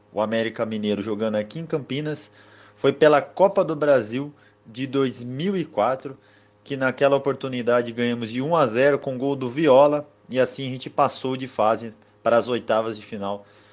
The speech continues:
da Copa do Brasil daquele ano. Bom, se tratando um pouco mais então do América, né? As duas últimas vezes que enfrentamos eles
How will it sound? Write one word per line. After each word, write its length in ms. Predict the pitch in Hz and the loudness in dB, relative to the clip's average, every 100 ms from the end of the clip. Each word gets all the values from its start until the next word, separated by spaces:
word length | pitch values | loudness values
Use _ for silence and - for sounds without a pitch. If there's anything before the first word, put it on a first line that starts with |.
| _ _ | _ _
da 140 | 98 | -4
Copa 260 | 98 101 110 | -2 0 0
do 80 | 104 | 0
Brasil 420 | 101 98 90 95 | 2 2 0 -2
daquele 380 | 98 95 104 107 | -2 -2 -4 -2
ano. 240 | 80 65 62 _ _ _ - _ _ _ _ - | -4 -8 -18 _ _ _ -20 _ _ _ _ 2
Bom, 200 | 165 135 | 4 4
se 160 | - | 0
tratando 500 | 214 208 175 170 170 | 4 6 6 6 4
um 60 | 143 | 4
pouco 280 | 147 143 139 | 0 -2 0
mais 220 | 135 127 | -2 -2
então 260 | 120 135 127 | -2 -4 0
do 80 | |
América, 640 | 120 104 110 160 120 - 104 | 0 0 2 2 0 -2 -4
né? 200 | 123 139 _ - | -4 -8 _ -10
As 180 | - 123 | -2 -2
duas 280 | 131 208 170 | 4 4 4
últimas 360 | 170 165 143 113 | 0 -4 -4 -2
vezes 300 | 123 120 110 | -2 -4 -6
que 100 | 135 | -14
enfrentamos 920 | 117 123 113 120 113 110 104 - - - | -10 -10 -4 -4 -4 -8 -14 -16 -12 0
eles 520 | 127 123 98 - | 0 0 -8 -12